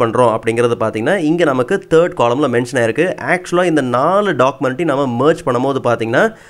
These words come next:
டோட்டல் அவுட்புட் வந்து நமக்கு தேர்ட்டி ஒன் பேஜ். ஓகே, ஆக்சுவலா நமக்கு வந்து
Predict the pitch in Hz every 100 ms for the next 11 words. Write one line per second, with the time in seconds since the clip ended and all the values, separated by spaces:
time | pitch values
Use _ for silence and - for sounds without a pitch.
0 | - - 202 220 226 165 147 180 185 131
1 | 156 135 120 202 214 165 160 165 139 117
2 | 120 104 - - - 110 139 104 - -
3 | - - 170 170 185 151 175 185 147 139